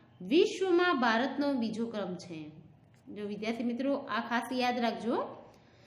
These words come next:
કે સિમેન્ટ જે છે ઉત્પાદનની દ્રષ્ટિએ વિશ્વમાં કયો ક્રમ છે? તો બીજો ક્રમ છે ભારત દેશ, ખાસ યાદ રાખવાનું. ત્યારબાદ વિદ્યાર્થી મિત્રો જોઈશું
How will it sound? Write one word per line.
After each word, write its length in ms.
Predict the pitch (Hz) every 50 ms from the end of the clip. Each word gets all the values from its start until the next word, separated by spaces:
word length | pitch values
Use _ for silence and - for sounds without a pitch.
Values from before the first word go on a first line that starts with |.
| - - -
કે 80 | 240 254
સિમેન્ટ 560 | 240 247 247 254 254 262 294 330 339 311 277
જે 140 | 320 320 311
છે 200 | 320 320 320 320
ઉત્પાદનની 640 | 311 294 262 - - 294 302 285 311 294 311 320 302
દ્રષ્ટિએ 400 | 277 277 254 254 - - 294 302
વિશ્વમાં 440 | 254 269 269 269 294 294 302 311 294
કયો 280 | 302 320 320 330 320
ક્રમ 260 | 330 330 294 285 294
છે? 500 | 277 285 269 262 269 254 277 - - - - - - - _ - _ -
તો 140 | 214 233 262 294 349 415 453 - - - - - - - - - - - - - - - - - - - -
બીજો 360 | - 233 285 269 277 311 294
ક્રમ 260 | 302 294 294 277 262
છે 140 | - 269 269
ભારત 380 | 220 233 220 208 220 214 - -
દેશ, 240 | 208 185 - - - - - - -
ખાસ 180 | 202 226 269 269 - -
યાદ 240 | 233 262 254 240 233
રાખવાનું. 680 | 233 226 226 226 202 180 180 170 165 170 - - - - - - - - - - - - - - - - - - _ - - - - - - - - - - - - - - - - - - - - - - - - - - - - - - - - - - - - - - - - -
ત્યારબાદ 380 | 285 302 320 349 370 359 349
વિદ્યાર્થી 400 | 349 339 277 339 339 320 294 339
મિત્રો 320 | 311 330 285 330 302 330 320
જોઈશું 600 | 302 320 320 311 - 302 269 233 233 277 359